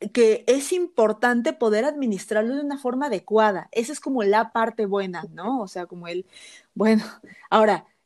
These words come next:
Eh, la parte buena también puede ir en el sentido de, como estás diciendo, o sea, tratar de, eh, que a estas personas que ya estaban, eh, teniendo, haciendo uso de este recurso, bueno, pues puedan justamente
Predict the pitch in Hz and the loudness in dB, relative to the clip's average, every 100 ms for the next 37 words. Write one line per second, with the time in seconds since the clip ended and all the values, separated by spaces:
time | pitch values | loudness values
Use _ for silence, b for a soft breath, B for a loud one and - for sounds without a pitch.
0 | - 214 202 196 196 - 233 214 254 277 | -2 2 4 4 2 2 2 4 4 2
1 | 285 285 220 262 294 320 311 311 294 220 | 0 -4 -4 -4 -4 -4 -6 -8 -8 -8
2 | 226 233 247 233 233 277 247 190 190 190 | -6 -6 -4 -4 -4 -6 -8 -8 -10 -4
3 | 202 202 196 175 175 202 202 208 220 202 | -2 -2 -4 -10 -8 -4 -4 -4 -4 -2
4 | 202 220 202 190 180 - _ - 208 190 | 0 0 -2 -4 -6 -8 _ 0 0 4
5 | 220 220 226 214 226 233 370 b b b | 4 4 4 2 2 2 -2 b b b
6 | b - 202 196 190 - _ _ _ _ | b -8 -2 0 0 -4 _ _ _ _
7 | _ _ - - 254 233 233 269 294 370 | _ _ -20 -4 2 4 4 0 -4 -8
8 | 359 330 311 - 320 294 220 - 220 190 | -6 -6 -6 -8 -10 -8 -10 -8 -6 0
9 | 233 247 247 214 - 220 220 220 220 214 | 0 2 0 -4 -4 0 2 2 0 -2
10 | 214 202 190 180 180 180 175 170 - 196 | -6 -6 -4 -4 -4 -4 -6 -4 -2 2
11 | 208 220 220 220 202 - 233 233 240 254 | 2 4 4 4 2 0 4 4 4 0
12 | - 214 196 214 254 262 277 294 254 285 | -2 0 0 0 -2 -4 -4 -6 -6 -6
13 | 262 233 180 165 - 202 208 220 220 - | -4 -6 -8 -10 0 4 4 2 -4 -8
14 | 220 214 202 196 196 208 | -6 -4 -4 -2 -2 -2